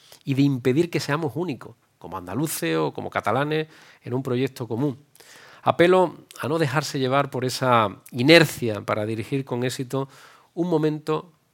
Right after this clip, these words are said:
que es histórico, que nos van a medir las próximas generaciones, a todos y cada uno de nosotros, cada uno en su ámbito de responsabilidad y de manera muy especial a aquellos que tenemos la importante responsabilidad institucional. Este momento requiere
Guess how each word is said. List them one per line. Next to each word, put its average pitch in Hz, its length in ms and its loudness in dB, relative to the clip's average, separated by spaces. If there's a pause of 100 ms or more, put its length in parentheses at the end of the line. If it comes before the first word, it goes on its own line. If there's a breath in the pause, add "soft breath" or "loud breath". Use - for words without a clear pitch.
(180)
que 117 160 -6
es 113 100 -10
histórico, 120 680 -8 (340)
que 117 120 -6
nos 117 120 -4
van 151 120 0
a 170 60 -2
medir 156 300 -6
las 120 180 -8
próximas 135 420 -8
generaciones, 120 640 -10 (200)
a - 140 -8
todos 170 240 -2
y 147 60 -8
cada 139 220 0
uno 151 160 -4
de 139 80 -4
nosotros, 127 520 -10
cada 139 180 2
uno 156 140 -2
en 160 60 -4
su 139 180 -8
ámbito 147 260 -6
de 139 60 -4
responsabilidad 131 760 -6 (420 soft breath)
y 120 80 -4
de 110 80 2
manera 117 200 2
muy 143 100 -2
especial 143 460 -6 (320 soft breath)
a 113 120 -6
aquellos 123 280 -4
que 131 80 -10
tenemos 123 460 -4 (380 soft breath)
la 113 80 -8
importante 120 380 -2
responsabilidad 113 540 -6
institucional. 101 800 -10 (540 soft breath)
Este 143 220 -4
momento 160 580 0 (140)
requiere 131 680 0